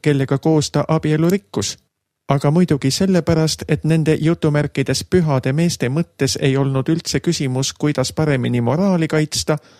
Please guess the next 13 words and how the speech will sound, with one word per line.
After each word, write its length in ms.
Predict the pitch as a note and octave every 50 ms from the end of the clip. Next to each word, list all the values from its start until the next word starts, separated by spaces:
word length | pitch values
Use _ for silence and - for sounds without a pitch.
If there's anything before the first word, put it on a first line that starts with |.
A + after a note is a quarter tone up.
| _ _ _ _ _ - -
vaid 180 | C#3 D3 C#3 C#3+
hoopis 340 | D#3+ E3 D#3+ - C3+ - -
küsimus, 520 | - F3 E3+ F3 D3+ C#3+ C#3+ D3 D3 -
kuidas 360 | - - D3+ D3+ D3+ D3 C#3
Jeesus 380 | D#3+ E3 E3+ E3 - E3+ E3 -
õnge 300 | - F#3 E3 C#3 A#2 A#2
võtta. 360 | G#2+ A2 - _ _ - - G#2 - _ _ _ _ _ _ _ _ _ -
Ja 140 | C3 C#3 C3
selleks 440 | - D#3+ E3+ F3+ E3+ D#3 - -
piisas 420 | - E3 D#3 D3 D3 - D3+ C#3 -
naisest 420 | D3 D3+ D#3+ D3+ - D#3 - -
üksinda 420 | E3 E3 - - F3 E3 D3+ D#3+ D#3+
küllalt. 480 | F#3 F#3+ D#3+ A#2+ G2+ G2 - - -